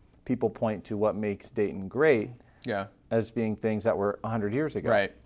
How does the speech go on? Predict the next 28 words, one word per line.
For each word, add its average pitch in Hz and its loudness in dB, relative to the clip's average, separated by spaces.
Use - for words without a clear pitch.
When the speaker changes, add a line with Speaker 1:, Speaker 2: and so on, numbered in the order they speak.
Speaker 1:
And 117 0
yes, 131 6
the 110 -4
history 135 0
is 113 -2
important, 110 2
and 110 -2
yes, 127 0
the 113 -2
history 127 -2
is 92 -8
rich 117 -2
with 107 -2
innovation 110 2
and 98 0
Speaker 2:
Right, 104 4
Speaker 1:
the 92 2
Wright 151 6
Speaker 2:
right, 107 4
right. 131 6
Speaker 1:
brothers 113 4
and 104 0
all 170 6
of 127 2
those 98 -2
things, - -10
big 120 -4
companies. - -6